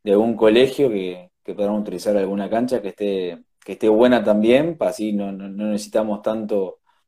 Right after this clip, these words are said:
darle castigo a una sola cancha y podemos alternarla con otra, que eso sería ideal, porque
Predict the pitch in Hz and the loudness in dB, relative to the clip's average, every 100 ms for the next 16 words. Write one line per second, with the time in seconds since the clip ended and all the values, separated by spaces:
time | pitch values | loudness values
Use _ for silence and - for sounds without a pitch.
0 | _ - 110 110 104 - 117 117 107 101 | _ -4 0 2 0 -2 0 2 2 0
1 | 107 104 98 113 117 131 110 101 101 95 | -2 -2 2 0 0 -2 -2 -2 -4 -8
2 | 92 98 98 104 101 95 90 - 101 107 | -12 -10 -6 -2 -2 -2 -6 -8 -4 -4
3 | 117 131 101 95 90 95 95 90 82 _ | 0 -2 -4 -14 -12 -8 -8 -8 -10 _
4 | _ _ _ - 98 98 104 120 143 113 | _ _ _ -10 -2 4 6 6 4 -2
5 | 95 90 87 80 | -2 -2 -4 -8